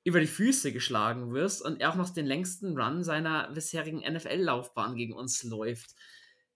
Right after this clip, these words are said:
Das ist unbefriedigend. Ähm, ich find zwar schon, die Saints machen's immer besser gegen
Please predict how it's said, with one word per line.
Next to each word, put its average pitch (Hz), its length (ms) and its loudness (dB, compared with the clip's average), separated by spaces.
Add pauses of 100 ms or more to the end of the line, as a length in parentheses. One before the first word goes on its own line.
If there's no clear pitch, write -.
(120)
Das 151 140 0
ist 190 140 2
unbefriedigend. 143 800 2
Ähm, 127 360 -2
ich 139 120 -6
find 214 200 -2
zwar 175 120 -2
schon, 190 200 -2
die 180 80 0
Saints 170 380 -4
machen's 180 260 -2
immer 180 220 -4
besser 196 480 -2
gegen 156 760 -2